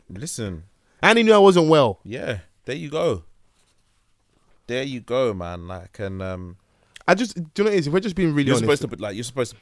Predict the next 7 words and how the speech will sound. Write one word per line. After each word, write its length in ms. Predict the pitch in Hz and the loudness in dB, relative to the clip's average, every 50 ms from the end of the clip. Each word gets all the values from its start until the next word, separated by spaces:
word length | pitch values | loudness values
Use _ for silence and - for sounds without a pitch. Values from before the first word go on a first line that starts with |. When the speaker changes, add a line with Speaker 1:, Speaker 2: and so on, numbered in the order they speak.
| - | -20
Speaker 1:
to 60 | - - | -18 -14
support, 520 | - - 101 - - - 113 110 - - _ - _ - - - _ - | -12 -12 -12 -10 -6 -4 -4 -4 -4 -6 _ -20 _ -20 -20 -20 _ -10
like, 380 | 98 95 95 - - _ - _ _ _ _ _ _ _ _ _ _ _ _ _ _ _ _ _ _ _ - | -8 -8 -8 -8 -10 _ -20 _ _ _ _ _ _ _ _ _ _ _ _ _ _ _ _ _ _ _ -4
if, 320 | 117 120 117 - - - | -2 -2 -2 -4 -6 -4
um, 440 | 117 113 110 110 107 107 104 92 - - | -2 0 0 0 -2 -4 -6 -12 -12 -10
your 140 | 107 101 92 | -10 -10 -8
partner 600 | - - 113 107 101 69 71 90 90 87 90 | -8 -6 -4 -4 -4 -4 -6 -10 -10 -10 -12